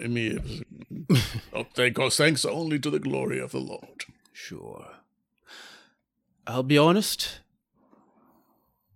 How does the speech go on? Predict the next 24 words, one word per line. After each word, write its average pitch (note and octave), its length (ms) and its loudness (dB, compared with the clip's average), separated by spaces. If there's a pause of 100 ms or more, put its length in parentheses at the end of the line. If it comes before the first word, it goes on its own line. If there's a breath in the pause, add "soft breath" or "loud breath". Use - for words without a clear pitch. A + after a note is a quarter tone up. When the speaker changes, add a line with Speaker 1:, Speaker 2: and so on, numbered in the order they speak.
(100)
Speaker 2:
none D#3 260 4
of F#2+ 160 0
you F#2 320 -4
are F2+ 300 -6
what G2 240 -4
I F2+ 120 -2
expected. - 800 -4 (720)
Well, F#3+ 140 6
perhaps G#2+ 340 0
Lady F2+ 180 -4
Levana, D#2 680 -8 (180)
but A2+ 120 2
even F#2+ 260 6
then, E2 440 -4 (140)
mages G#2 520 2 (100)
tend G#2 280 0
to G2+ 80 -2
k-, - 60 -18 (280)
kill A2 200 2
scores G#2 480 4
of F#2 120 -8
people G2 260 -2
like F#2+ 240 -2
you. E2+ 480 -6